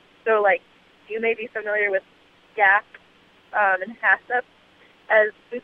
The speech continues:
safety, uh, uh, rules and, and kind of, um, regulatory process where you have to get trained and set up a system and have your system documented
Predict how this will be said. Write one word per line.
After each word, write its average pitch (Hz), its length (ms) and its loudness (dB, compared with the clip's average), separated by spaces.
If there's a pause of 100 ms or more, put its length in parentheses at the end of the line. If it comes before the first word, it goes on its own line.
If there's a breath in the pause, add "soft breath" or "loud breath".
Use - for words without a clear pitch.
safety, 247 580 -4 (1120)
uh, 220 540 2 (1600)
uh, 202 680 0 (300)
rules 269 440 4 (180)
and, 208 420 -2 (240)
and 208 180 -4
kind 208 120 -4
of, 202 120 0 (500)
um, 190 640 -4 (1040)
regulatory 226 540 0
process 226 380 -2
where 220 100 0
you 208 120 -4
have 196 240 -2
to 202 80 -14 (100)
get 190 200 0
trained 208 480 -6
and 190 120 -4 (100)
set 202 120 2
up 202 140 0
a 202 60 -2 (120)
system 190 460 -2
and 196 160 -6
have 190 160 -2
your 185 100 -4
system 196 400 -16
documented 190 800 0